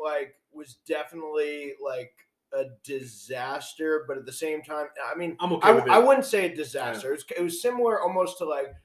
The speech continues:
Speaker 1: the Eagles-Cowboys game, but
Speaker 2: Right.
Speaker 1: then the Eagles were, like,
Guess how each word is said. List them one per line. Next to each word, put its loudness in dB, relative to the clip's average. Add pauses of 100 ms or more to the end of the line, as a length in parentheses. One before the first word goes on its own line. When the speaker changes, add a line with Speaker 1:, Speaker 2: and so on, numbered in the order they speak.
(140)
Speaker 1:
the -2
Eagles-Cowboys -2
game, -8 (200)
but 0
Speaker 2:
Right. 2
Speaker 1:
then 4
the -4
Eagles 0
were, -2
like, -4